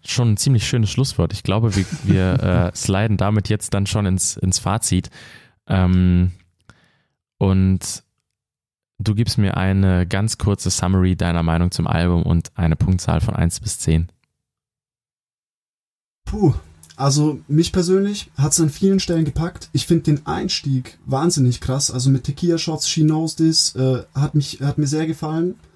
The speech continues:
Speaker 2: Im Mittelteil schwächelt's für mich, vor allem um diese drillige Phase mit Pop Smoke und so rum,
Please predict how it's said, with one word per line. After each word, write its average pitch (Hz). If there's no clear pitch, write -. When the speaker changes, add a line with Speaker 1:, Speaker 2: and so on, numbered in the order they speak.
Speaker 2:
Im 156
Mittelteil 196
schwächelt's 170
für 196
mich, 190
vor -
allem 165
um 156
diese 151
drillige 160
Phase 165
mit 147
Pop 147
Smoke 160
und 165
so 160
rum, 175